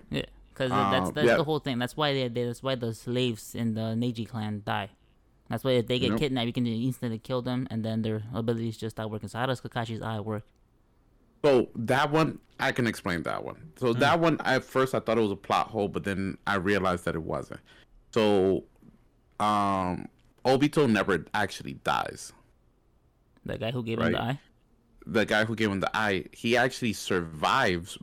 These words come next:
Speaker 2: but he's cru-, he's pinned by the rocks, uh, by the rocks, right?
Speaker 1: Mm-hmm.
Speaker 2: And nobody really knows that he actually is there, s-, pinned down, sur-, and survived it. Madara saves him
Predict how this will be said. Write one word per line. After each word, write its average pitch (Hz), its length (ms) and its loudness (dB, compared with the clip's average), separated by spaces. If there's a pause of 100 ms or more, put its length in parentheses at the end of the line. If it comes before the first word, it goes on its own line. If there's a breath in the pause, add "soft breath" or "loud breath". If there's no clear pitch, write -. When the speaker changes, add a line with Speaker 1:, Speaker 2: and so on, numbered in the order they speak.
Speaker 2:
but 87 140 -2
he's 113 420 -6
cru-, - 520 0
he's 104 240 -4
pinned 110 680 -2
by 92 260 0
the 78 220 -2
rocks, 87 640 -2
uh, - 280 -4
by 85 160 0
the 82 100 0
rocks, 80 380 -2
right? 82 240 0 (140)
Speaker 1:
Mm-hmm. 127 400 -6
Speaker 2:
And 101 240 2
nobody 107 340 4
really 90 300 0
knows 107 300 2
that 82 120 0
he 90 120 -2
actually 87 360 -2
is 90 200 -6
there, 98 380 4
s-, - 160 -6 (100)
pinned 92 340 -2
down, 92 240 0
sur-, - 200 -8 (160)
and 95 220 0
survived 90 440 0
it. 80 160 0 (420 loud breath)
Madara 101 760 4
saves 117 600 0
him 85 360 -6